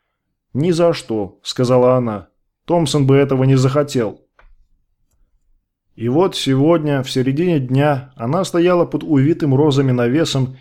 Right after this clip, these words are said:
и встречала гостей, прибывавших на современных лимузинах или роскошных антикварных машинах.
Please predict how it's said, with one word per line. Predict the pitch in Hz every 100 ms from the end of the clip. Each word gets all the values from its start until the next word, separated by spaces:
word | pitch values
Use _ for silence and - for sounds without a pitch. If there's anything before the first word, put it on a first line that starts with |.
| _
и | 113
встречала | - 135 131 180 170
гостей, | 139 131 131 156 156
прибывавших | 127 123 123 135 143 - 131
на | 131
современных | - 120 123 139 143 127 123
лимузинах | 120 123 110 143 165 131 - _ _ -
или | 170
роскошных | 165 151 - 180 170 165 139
антикварных | 156 135 135 135 143 143 127
машинах. | 131 143 - 117 107 -